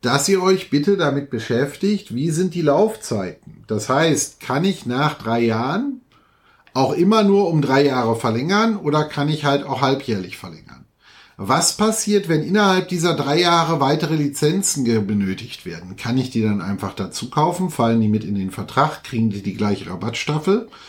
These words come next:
Und so weiter. Jeder, der lange Zeit zum Beispiel Storages gemacht hat, der kennt das im gra-, klassischen Storage-Bereich, also klassische, äh, Network Storages,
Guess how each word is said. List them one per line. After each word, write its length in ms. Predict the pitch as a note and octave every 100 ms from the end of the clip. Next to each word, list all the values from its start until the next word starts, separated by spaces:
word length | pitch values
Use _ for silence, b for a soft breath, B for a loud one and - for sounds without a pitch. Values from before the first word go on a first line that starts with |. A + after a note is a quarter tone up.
| B B B B
Und 220 | D#3+ G3+
so 160 | G3 E3+
weiter. 400 | C#3+ D3 C#3+ G#2+
Jeder, 440 | G#2+ A#2+ F3 G#3
der 180 | E3+ D#3
lange 260 | D3 E3 E3
Zeit 300 | D#3 D3 D3+
zum 140 | C#3+
Beispiel 300 | C3+ C3 B2
Storages 600 | - D3 G3 F3 F#3 F#3
gemacht 340 | D#3+ D#3 D#3
hat, 160 | D#3+ D3+
der 100 | C3
kennt 240 | - D3+
das 220 | D#3 D3+ -
im 220 | C#3 C3
gra-, 240 | A#2+ C3
klassischen 580 | B2 C3+ C#3+ D3+ C3 A2+
Storage-Bereich, 1000 | - D#3 F#3 F#3 - D3+ D3+ D3+ D3+ D3+
also 200 | A#2 G#2
klassische, 680 | C#3 B2+ B2+ A#2 A2+ A2+ -
äh, 140 | A2 G#2+
Network 340 | C#3+ E3+ E3
Storages, 720 | - D3+ D3 C#3+ D3+ D3 -